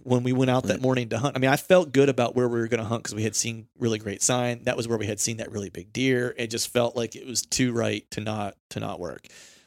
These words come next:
Speaker 1: But I'd already kinda recognized, like, "Hey, there's a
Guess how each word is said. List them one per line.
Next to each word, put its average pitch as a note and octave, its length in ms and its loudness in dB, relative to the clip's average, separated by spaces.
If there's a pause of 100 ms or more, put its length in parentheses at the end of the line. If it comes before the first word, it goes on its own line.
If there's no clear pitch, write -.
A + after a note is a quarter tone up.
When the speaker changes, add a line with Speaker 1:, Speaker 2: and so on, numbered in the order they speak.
(180)
Speaker 1:
But C#3+ 340 6 (300)
I'd F3+ 80 8
already G#3+ 220 6
kinda D#3+ 220 2
recognized, B2 540 0
like, A#2 220 -4
"Hey, G3 240 -4
there's F3+ 160 -6
a - 40 -20